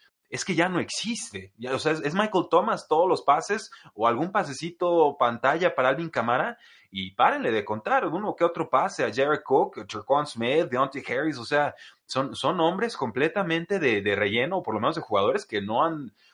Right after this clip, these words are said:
eh, contrastado, no han dado ese estirón para realmente convertirse en opciones número dos viables de pase. Entonces, por ejemplo, nos dice Rotoworld, está checando el blurb,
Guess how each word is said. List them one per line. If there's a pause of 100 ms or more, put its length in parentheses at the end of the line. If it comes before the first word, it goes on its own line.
(140)
eh,
contrastado,
no
han
dado
ese
estirón
para
realmente
convertirse
en
opciones
número
dos
viables
de
pase. (440)
Entonces,
por
ejemplo, (260)
nos
dice
Rotoworld,
está
checando
el
blurb,